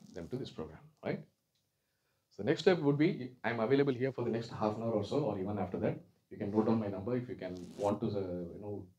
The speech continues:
give my number to someone, please exchange my card. You can always take my card. And, uh, I'm going to conduct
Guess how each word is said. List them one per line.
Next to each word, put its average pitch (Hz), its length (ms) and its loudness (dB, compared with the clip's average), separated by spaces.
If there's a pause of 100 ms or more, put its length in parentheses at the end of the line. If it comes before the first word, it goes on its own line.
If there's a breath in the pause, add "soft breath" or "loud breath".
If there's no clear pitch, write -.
give 139 120 4
my 131 100 6
number 113 180 4
to 104 60 -2
someone, 117 240 -6
please 113 220 0
exchange 101 300 -4
my 90 100 -8
card. 87 240 -4 (360)
You - 80 -20
can 95 120 -10
always 92 260 -2
take 95 180 -4
my 80 80 -16
card. - 200 -8 (840 soft breath)
And, 123 300 2
uh, 113 180 8
I'm 123 140 0
going 143 100 6
to 156 60 2
conduct 151 340 4